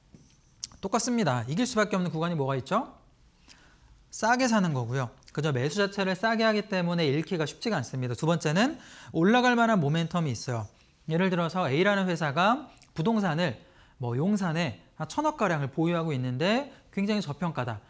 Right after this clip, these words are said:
근데 지금 서울시장도 바뀌었고 용산 같은 경우는 개발 호재가 많이 있다. 자, 이런 경우 같은 경우는 주가 바닥권이면 어때요? 어느 순간 기다리다 보면 올라갈 수밖에 없겠죠. 자, 그런 종목을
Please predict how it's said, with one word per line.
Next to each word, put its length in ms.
근데 280
지금 380
서울시장도 480
바뀌었고 680
용산 300
같은 280
경우는 260
개발 260
호재가 280
많이 240
있다. 280
자, 160
이런 180
경우 120
같은 260
경우는 200
주가 200
바닥권이면 600
어때요? 400
어느 240
순간 260
기다리다 400
보면 280
올라갈 440
수밖에 300
없겠죠. 540
자, 80
그런 320
종목을 600